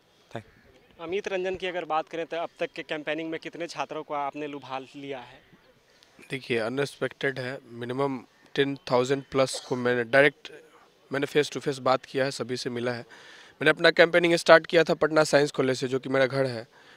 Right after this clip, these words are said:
Speaker 3: पटना साइंस कॉलेज से स्टार्ट किया, फिर स्टार्ट करते करते पटना कॉलेज, दरभंगा हाउस, वुमेंस कॉलेज, मगध महिला कॉलेज, आर्ट एंड क्राफ्ट, ट्रेनिंग कॉलेज, अ, लॉ कॉलेज, बीएन कॉलेज,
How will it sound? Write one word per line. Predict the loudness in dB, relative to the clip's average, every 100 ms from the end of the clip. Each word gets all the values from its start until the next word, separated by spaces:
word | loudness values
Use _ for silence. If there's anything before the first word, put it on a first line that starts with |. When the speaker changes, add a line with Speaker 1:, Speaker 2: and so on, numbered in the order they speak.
| -8
Speaker 3:
पटना | -4 -2
साइंस | 2 2 2
कॉलेज | 2 2 2
से |
स्टार्ट | 0 6 4 4
किया, | 2 2
फिर | 4 -2
स्टार्ट | 0 2 2 2
करते | -6 -2 -2
करते | -2 0 0
पटना | 0 -4 -4 0 0
कॉलेज, | 2 2 2
दरभंगा | 0 -4 -4 -2 -2
हाउस, | -2 -4 -6 -18 -20 -20 -4
वुमेंस | 2 6 6
कॉलेज, | 4 2 2 2 -2
मगध | -2 0
महिला | 2 4 6
कॉलेज, | 6 4 4 2 0 -20 -20 -20 -20 _ 0
आर्ट | 2 4
एंड | 2 4
क्राफ्ट, | 6 6 4 -20 _ -20 -2
ट्रेनिंग | 2 2 2
कॉलेज, | 2 4 6 4 -2 _ -20 -20 _ -8
अ, | -6
लॉ | 0 4 6
कॉलेज, | 6 6 8 6 -2 _ _ _ -20 -20 _ -4
बीएन | 4 4
कॉलेज, | 6 4 4 0